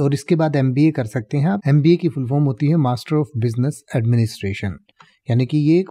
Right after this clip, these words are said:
पोस्ट ग्रेजुएट डिग्री होती है, यानी कि स्नातकोत्तर डिग्री होती है। और आप एमसीए भी कर सकते हैं। एमसीए की फुल फॉर्म होती है Master of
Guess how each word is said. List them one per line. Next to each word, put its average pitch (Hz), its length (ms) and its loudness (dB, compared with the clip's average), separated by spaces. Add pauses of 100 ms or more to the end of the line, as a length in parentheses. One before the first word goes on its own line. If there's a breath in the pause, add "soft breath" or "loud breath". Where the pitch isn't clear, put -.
पोस्ट 139 280 0
ग्रेजुएट 131 440 -2 (300)
डिग्री 120 340 0
होती 123 300 -2
है, 196 120 0
यानी 123 220 0
कि 185 120 -6
स्नातकोत्तर 135 680 -4
डिग्री 107 320 -4
होती 107 340 -4
है। 90 120 -10 (260)
और 131 240 -2
आप 123 200 -2
एमसीए 160 600 2
भी 147 160 0
कर 143 160 -2
सकते 143 280 -4
हैं। 165 160 0
एमसीए 135 320 -2
की 139 120 -2
फुल 120 160 -6
फॉर्म 123 220 -4
होती 120 240 -4
है 143 80 -2
Master 113 380 -4
of 123 120 -4